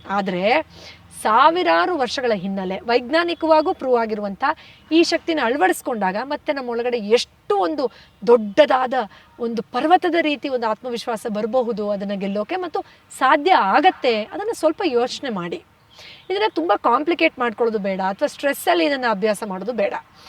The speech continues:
ನನ್ನ ಪ್ರಕಾರ ಯಾವಾಗ ಇದ್ರ ಒಳ ಅರ್ಥವನ್ನ ತಿಳ್-, ತಿಳ್ಕೊಳ್ತೀವೋ, ಇದು ವಾಸ್ತವದಲ್ಲಿ ನಿಜವಾಗ್ಲೂ ಏನು, ನಮ್ಮ ಒಳಗಡೆನೇ ಇರುವಂಥ ಯಾವುದೋ ಒಂದು ವಿಷಯವನ್ನ ಇದು ಜಾಗೃತ ಮಾಡ್ತಾ ಇದೆ ಅಂತ ವಿಸ್ತಾರವಾಗಿ ತಿಳ್ಕೊಳ್ತೀವೋ, ಆಗ ಇದನ್ನ ಅಳವಡಿಸ್ಕೊಳ್ಳೋದು ತುಂಬಾ ಈಸಿ ಆಗತ್ತೆ. ಮ್ಯಾಜಿಕ್ ಥರ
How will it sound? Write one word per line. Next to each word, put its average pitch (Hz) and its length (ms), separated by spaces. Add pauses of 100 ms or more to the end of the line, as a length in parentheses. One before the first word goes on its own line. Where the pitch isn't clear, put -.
(320)
ನನ್ನ 453 220
ಪ್ರಕಾರ 233 380 (120)
ಯಾವಾಗ 269 580
ಇದ್ರ 311 160
ಒಳ 208 260 (100)
ಅರ್ಥವನ್ನ 453 500
ತಿಳ್-, 254 380
ತಿಳ್ಕೊಳ್ತೀವೋ, 214 760 (340)
ಇದು 294 140
ವಾಸ್ತವದಲ್ಲಿ 330 600
ನಿಜವಾಗ್ಲೂ 285 520
ಏನು, 233 520 (500)
ನಮ್ಮ 214 180
ಒಳಗಡೆನೇ 330 500
ಇರುವಂಥ 311 360
ಯಾವುದೋ 247 260
ಒಂದು 254 180
ವಿಷಯವನ್ನ 233 400
ಇದು 208 160
ಜಾಗೃತ 208 380
ಮಾಡ್ತಾ 208 380
ಇದೆ 277 160
ಅಂತ 311 160 (420)
ವಿಸ್ತಾರವಾಗಿ 294 480
ತಿಳ್ಕೊಳ್ತೀವೋ, 220 580
ಆಗ 320 300
ಇದನ್ನ 269 260
ಅಳವಡಿಸ್ಕೊಳ್ಳೋದು 220 640
ತುಂಬಾ 220 280
ಈಸಿ 208 240
ಆಗತ್ತೆ. 208 300
ಮ್ಯಾಜಿಕ್ 294 640
ಥರ 233 120